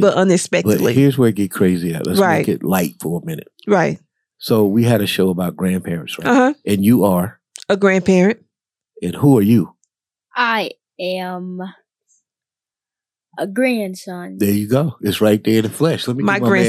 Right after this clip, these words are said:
Speaker 2: some,
Speaker 1: grandson.
Speaker 2: let me give my man some applause right here. Right? You a grandson.
Speaker 1: One of the five.
Speaker 2: One of the five. Living, breathing, sitting right here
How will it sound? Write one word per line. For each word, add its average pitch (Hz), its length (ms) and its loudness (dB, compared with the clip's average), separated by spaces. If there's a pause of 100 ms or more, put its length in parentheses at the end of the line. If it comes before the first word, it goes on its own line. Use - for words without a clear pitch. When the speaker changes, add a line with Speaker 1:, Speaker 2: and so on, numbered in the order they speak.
Speaker 2:
some, 180 120 4
Speaker 1:
grandson. 170 260 2 (260)
Speaker 2:
let 156 100 -8
me 151 60 -6
give 143 160 -6
my 117 100 -2
man 107 300 0
some 95 220 -6
applause 92 580 2
right 90 220 -4
here. 87 200 -10 (1000)
Right? 123 220 2 (480)
You 123 120 4
a 110 40 0
grandson. 110 720 2
Speaker 1:
One 208 160 4
of 202 120 2
the 196 80 2
five. 170 460 0 (300)
Speaker 2:
One 123 100 4
of 113 120 2
the 107 60 -4
five. - 1600 -4
Living, 131 420 2
breathing, 110 500 2
sitting 104 400 0
right 104 300 0
here 98 320 0